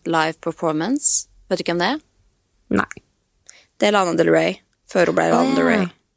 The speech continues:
Speaker 2: Ja.
Speaker 1: For hun prøvde jo å slå igjennom som blond uten Restylane. Sang jo akkurat på samme måte,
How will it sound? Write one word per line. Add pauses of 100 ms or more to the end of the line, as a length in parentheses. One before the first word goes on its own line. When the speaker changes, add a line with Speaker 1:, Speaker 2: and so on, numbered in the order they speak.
(300)
Speaker 2:
Ja.
Speaker 1:
For
hun
prøvde
jo
å
slå
igjennom (600)
som
blond (280)
uten
Restylane. (1300)
Sang
jo
akkurat
på
samme
måte,